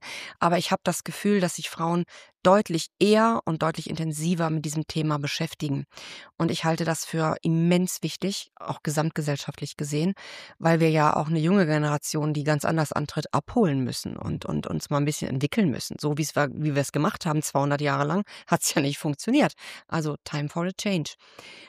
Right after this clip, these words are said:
Aber wir haben an diesem Tag sehr intensiv, auch sehr nah und sehr, sehr eng auch gesprochen. Also Moni hat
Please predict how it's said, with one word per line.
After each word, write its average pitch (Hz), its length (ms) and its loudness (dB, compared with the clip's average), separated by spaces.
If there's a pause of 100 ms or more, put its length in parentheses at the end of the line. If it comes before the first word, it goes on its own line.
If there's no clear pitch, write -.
Aber 175 260 4
wir 170 140 2
haben 226 160 2
an 196 140 2
diesem 202 360 0
Tag 185 540 -2 (840)
sehr 175 280 0
intensiv, 190 800 0
auch - 200 0
sehr 175 280 0
nah 175 520 2
und 170 200 -2
sehr, 170 360 0 (420)
sehr 175 260 2
eng 233 220 6
auch - 220 2
gesprochen. - 640 -4
Also 156 260 -2 (160)
Moni 185 280 2
hat 175 200 -2